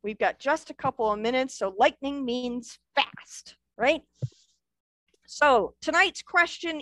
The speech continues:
is, you're sitting in the center section of an airplane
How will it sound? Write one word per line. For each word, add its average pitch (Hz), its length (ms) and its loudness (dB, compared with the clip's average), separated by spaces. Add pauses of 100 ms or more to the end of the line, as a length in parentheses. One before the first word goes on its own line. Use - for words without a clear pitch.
is, 220 580 -4 (480)
you're 302 260 -2
sitting 427 360 -2 (220)
in 311 120 -4
the 285 100 -2
center 359 720 -6
section 185 800 -8 (200)
of 214 160 -2
an 233 100 0
airplane 226 680 -4